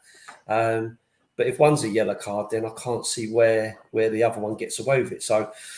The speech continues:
you know, I, it's, it's a strange one. I,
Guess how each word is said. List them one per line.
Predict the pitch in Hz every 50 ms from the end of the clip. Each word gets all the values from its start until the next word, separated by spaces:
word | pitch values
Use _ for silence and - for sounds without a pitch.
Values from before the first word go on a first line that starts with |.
| - - - - - - - _ _ -
you | 139 120
know, | 110 101 104 - -
I, | 123 117 - -
it's, | 127 123 151 151 143 -
it's | 160 131 147 -
a | 143 139
strange | - - 104 101 101 98 -
one. | 95 95 101 101 -
I, | 113 120 -